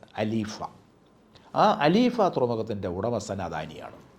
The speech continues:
ഇന്ത്യയിൽ നിന്ന് ഒരുപാട് ആൾക്കാർ കൃഷിക്കുമായിട്ടൊക്കെ ഇസ്രായേലിൽ പോകുന്നതായിരുന്നു, നിങ്ങൾക്കറിയാമായിരിക്കും.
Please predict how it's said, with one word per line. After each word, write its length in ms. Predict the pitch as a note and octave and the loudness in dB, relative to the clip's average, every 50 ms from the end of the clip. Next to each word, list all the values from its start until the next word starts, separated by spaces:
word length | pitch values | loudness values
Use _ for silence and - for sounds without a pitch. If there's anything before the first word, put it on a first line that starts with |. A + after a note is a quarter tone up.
| - - - _ _ _ _ - - - - - _ - - - - - - - - - - - - | -20 -20 -20 _ _ _ _ -20 -20 -20 -20 -20 _ -20 -20 -20 -20 -20 -20 -20 -20 -20 -20 -4 -2
ഇന്ത്യയിൽ 260 | A#2+ A2+ A#2+ D3+ D#3+ | 0 4 6 6 6
നിന്ന് 120 | D#3+ F#3 F#3 | 8 8 8
ഒരുപാട് 240 | E3 E3 F3 F3+ | 8 10 10 10
ആൾക്കാർ 280 | F3+ F3+ F3 F3+ F3+ F3+ | 10 8 8 8 8 8
കൃഷിക്കുമായിട്ടൊക്കെ 600 | F3+ E3 - D#3+ E3 E3+ F3+ F3 E3 F3 F3 F3+ | 8 6 6 6 6 8 8 8 8 8 8 8
ഇസ്രായേലിൽ 420 | F3 F3+ F#3 D#3 - E3+ F3 F3+ | 8 8 6 4 4 4 4 4
പോകുന്നതായിരുന്നു, 440 | E3+ F3+ F3 F3 F3 F3 E3+ E3+ D#3+ | 6 6 4 4 4 4 4 2 2
നിങ്ങൾക്കറിയാമായിരിക്കും. 760 | D#3 D3 B2+ A2+ A2 A2 G#2 F#2+ F2 E2+ D#2 D2 - - | 0 2 2 2 2 2 2 0 0 -4 -6 -8 -12 -16